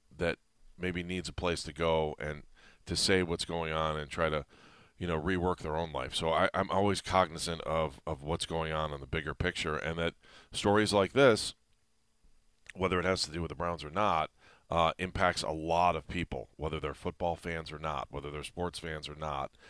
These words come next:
And it's, it's, you know, it's, uh,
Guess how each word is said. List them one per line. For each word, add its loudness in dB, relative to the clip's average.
And 0
it's, -4
it's, -2
you 12
know, 12
it's, 8
uh, 8